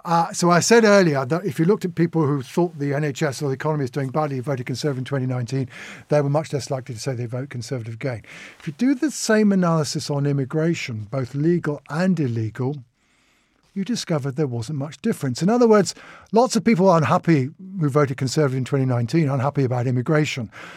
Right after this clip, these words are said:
But that doesn't seem to be the issue that's impelling them. That said, I, I have to say now, this is very, very provisional. The most recent data I've had has suggested that perhaps now, perhaps now, immigration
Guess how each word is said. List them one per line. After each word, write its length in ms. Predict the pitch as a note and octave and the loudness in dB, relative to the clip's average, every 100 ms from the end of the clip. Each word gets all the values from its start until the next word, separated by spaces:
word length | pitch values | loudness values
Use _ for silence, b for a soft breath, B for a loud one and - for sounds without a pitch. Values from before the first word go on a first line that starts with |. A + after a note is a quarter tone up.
| B _ | B _
But 100 | D#3 | 2
that 180 | F#3 G#3 | 2 4
doesn't 280 | F#3+ F3 G#3 | 4 2 2
seem 180 | E3+ | 2
to 80 | D#3+ | 2
be 80 | D3 | 2
the 100 | D3 | 0
issue 220 | C#3+ D3+ | 0 -2
that's 180 | D3 - | -2 -2
impelling 460 | C#3+ C3+ E3 C#3+ A#2 | -2 2 2 4 0
them. 180 | G2+ B B | -4 B B
That 260 | F3+ A3+ G#3 | 8 8 4
said, 460 | - A#3 G#3 D#3 - - | 4 8 8 6 0 0
I, 160 | E3+ | 4
I 120 | F3 | 6
have 120 | E3 F#3+ | 4 4
to 60 | |
say 160 | - F3 | 4 6
now, 180 | E3+ D#3 | 6 6
this 180 | F3 | 4
is 100 | E3+ | 0
very, 240 | B2+ E3+ D#3 | 2 4 4
very 220 | C#3 D3+ | 4 2
provisional. 460 | - C3+ D3 - B2 | 2 2 2 2 0
The 100 | C#3+ | 4
most 320 | F#3 G3 E3+ | 4 4 2
recent 520 | G3 C4 D4 G#3 F3+ | 2 4 4 2 2
data 360 | D#3 C#3+ - C#3 | 2 2 0 -4
I've 240 | C3 C3 | -2 -4
had 400 | - C3+ B2 A#2 - | -2 0 0 -4 -2
has 200 | D#3 D#3 | 2 2
suggested 640 | - D#3 G#3 G#3 E3+ F#3+ | 2 2 6 4 4 -2
that 180 | D#3+ G3+ | -2 -2
perhaps 840 | - E3 - - G#3+ B3+ - - - | 0 0 0 2 2 2 0 -6 0
now, 580 | F#3 A#3 A3 E3+ C#3 C#3+ | 2 4 4 2 0 -2
perhaps 520 | E3 C3+ G#3 G3 - | -2 0 0 0 -2
now, 440 | F3 F#3 D#3+ C3 C3+ B B B B B | 4 4 4 2 0 B B B B B
immigration 880 | E3+ F3+ E3+ E3+ E3 D3+ - D3 F#3 | 4 4 6 6 4 4 0 0 -2